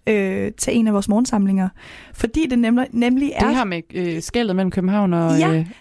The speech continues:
Speaker 2: og
Speaker 1: det er
Speaker 2: Sjælland?
Speaker 1: jyder og københavnere.
Speaker 2: Undskyld, København. Ja,
Speaker 1: Ja,
Speaker 2: jyder og
Speaker 1: jyder
Speaker 2: sjællændere.
Speaker 1: og københavnere,
Speaker 2: Ja.
Speaker 1: for det er som om, at, at der er nogle mennesker, der sådan har en
Speaker 2: Hvis man kunne lægge
Speaker 1: i
Speaker 2: farve på kortet,
Speaker 1: Ja.
Speaker 2: og København som by havde en farve, så tror jeg, langt de fleste jyder ville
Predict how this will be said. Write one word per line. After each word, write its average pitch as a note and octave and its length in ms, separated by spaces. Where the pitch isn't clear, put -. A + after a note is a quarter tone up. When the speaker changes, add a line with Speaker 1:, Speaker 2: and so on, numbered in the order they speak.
Speaker 2:
og - 80
Speaker 1:
det - 20
er C#4+ 40
Speaker 2:
Sjælland? C4+ 240
Speaker 1:
jyder F4+ 400
og A#3+ 320
københavnere. G#3 400
Speaker 2:
Undskyld, F#3 340
København. F#3 220
Ja, F3+ 180
Speaker 1:
Ja, B3+ 160
Speaker 2:
jyder G3+ 220
og - 60
Speaker 1:
jyder - 80
Speaker 2:
sjællændere. E4 260
Speaker 1:
og G3 120
københavnere, A3+ 440
Speaker 2:
Ja. G#3 60
Speaker 1:
for A3+ 60
det B3+ 80
er - 40
som C4+ 140
om, C4 200
at, - 280
at A#3 160
der B3+ 60
er A#3+ 60
nogle B3 180
mennesker, B3 300
der A3+ 120
sådan A#3+ 180
har A3 180
en G3+ 180
Speaker 2:
Hvis A#3+ 200
man B3+ 120
kunne B3+ 140
lægge B3 160
Speaker 1:
i - 20
Speaker 2:
farve B3+ 400
på B3+ 60
kortet, G3 440
Speaker 1:
Ja. A#3 240
Speaker 2:
og G3+ 240
København G#3 520
som G3 140
by A#3+ 280
havde F#3 120
en F#3+ 60
farve, F3 320
så - 140
tror - 180
jeg, G3+ 100
langt G#3 200
de F3+ 60
fleste F#3+ 320
jyder F#3 280
ville F#3 180